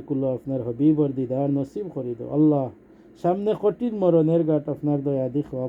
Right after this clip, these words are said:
পার করে দিও। আল্লাহ, আমার রুহানি জিসমানি আওলাদ হলরে কিয়ামত পর্যন্ত হেফাজতে রাইখো, ধারাবাহিকভাবে একের পর এক কিয়ামত পর্যন্ত জিন্দা রাইখো। আল্লাহ, মসজিদ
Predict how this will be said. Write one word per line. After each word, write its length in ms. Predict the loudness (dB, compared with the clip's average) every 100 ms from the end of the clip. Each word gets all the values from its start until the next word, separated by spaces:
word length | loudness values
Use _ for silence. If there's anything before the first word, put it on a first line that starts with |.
| -6
পার 180 | -8 -8
করে 180 | -6 -6 -6
দিও। 140 | -6 -2
আল্লাহ, 200 | 2 2 2
আমার 160 | 2 2
রুহানি 380 | 0 -2 -2 0
জিসমানি 480 | -2 -6 -4 -2 0
আওলাদ 400 | 0 -2 -2 0 -2
হলরে 380 | -2 -4 -6 -10 -16 _ -20 -20 -20 2
কিয়ামত 380 | 4 4 2 0 2
পর্যন্ত 380 | 2 2 2 2
হেফাজতে 600 | 2 2 2 0 0 0
রাইখো, 320 | 2 2 0
ধারাবাহিকভাবে 840 | 0 2 4 4 4 2 0 0 2 0
একের 220 | 0 -2
পর 120 | 0 0 -2
এক 60 | -2
কিয়ামত 320 | 0 0 0 -2
পর্যন্ত 380 | -2 0 0 0 0
জিন্দা 260 | 0 0 0
রাইখো। 300 | 2 0 -2 -2
আল্লাহ, 200 | -2 -2
মসজিদ 460 | -4 -6 -6 -8